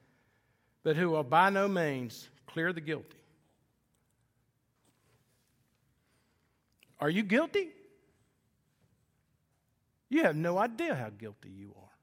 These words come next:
I have no idea how guilty I am. I mean, I've been a Christian for forty-something years. I've been a minister for thirty years, and I'm thinking to myself,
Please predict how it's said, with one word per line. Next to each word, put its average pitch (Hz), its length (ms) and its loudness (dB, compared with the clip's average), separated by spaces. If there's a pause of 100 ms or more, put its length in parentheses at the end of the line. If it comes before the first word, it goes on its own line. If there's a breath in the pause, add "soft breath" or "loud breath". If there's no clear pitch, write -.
(1080)
I 294 180 4
have 233 180 6
no 170 180 0
idea 127 520 -4
how 135 140 -8
guilty 117 480 -12
I 107 120 -12
am. 107 220 -18 (1160 loud breath)
I 294 100 8
mean, 247 180 8
I've 311 140 6
been 226 100 6
a 190 60 4
Christian 226 420 -2
for 185 160 -4
forty-something 233 840 -2
years. 254 260 2
I've 175 100 -2
been 202 160 0
a 190 40 0
minister 226 460 -2
for 160 160 -6
thirty 202 340 0
years, 196 540 -4 (420 loud breath)
and 180 140 4
I'm 196 80 4
thinking 294 360 0
to 208 40 0
myself, 185 480 0